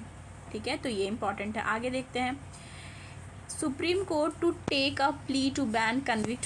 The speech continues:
from polls for life, ये पढ़ना है। इसमें है even a constable lose, uh, job for conviction says petitioner। इसमें है Supreme Court on Wednesday say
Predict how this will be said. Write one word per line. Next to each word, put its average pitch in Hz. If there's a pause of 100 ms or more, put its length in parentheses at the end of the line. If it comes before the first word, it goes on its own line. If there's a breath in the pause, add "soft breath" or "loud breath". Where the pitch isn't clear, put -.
(140)
from 233
polls 214 (100)
for 247 (400)
life, 180
ये 175
पढ़ना 165
है। 202
इसमें 269
है 285 (540 loud breath)
even 269
a 339
constable 262
lose, 254
uh, 233 (640)
job 233 (120)
for 226
conviction 214
says 214
petitioner। 180
इसमें 214
है 285
Supreme 277
Court 254
on 247
Wednesday 226 (100)
say 202